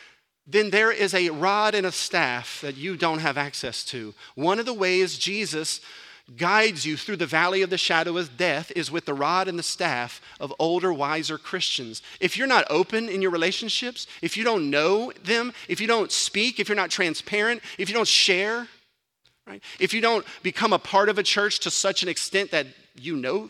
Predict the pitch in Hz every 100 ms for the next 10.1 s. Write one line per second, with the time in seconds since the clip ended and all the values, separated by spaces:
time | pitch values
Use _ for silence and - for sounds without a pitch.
0 | _ - 127 302 311 151 135 151 185 190
1 | 165 135 151 233 269 - - - - 170
2 | 208 202 233 190 208 196 180 190 180 185
3 | 175 196 202 202 202 - 262 254 165 -
4 | - _ - - - 202 208 185 190 180
5 | 202 151 190 202 190 185 190 - - 226
6 | 226 - 143 113 - - - _ - -
7 | 160 175 165 - 190 196 196 170 156 135
8 | 139 135 135 - 143 143 156 151 - 143
9 | 127 - 175 - 135 - 120 110 113 104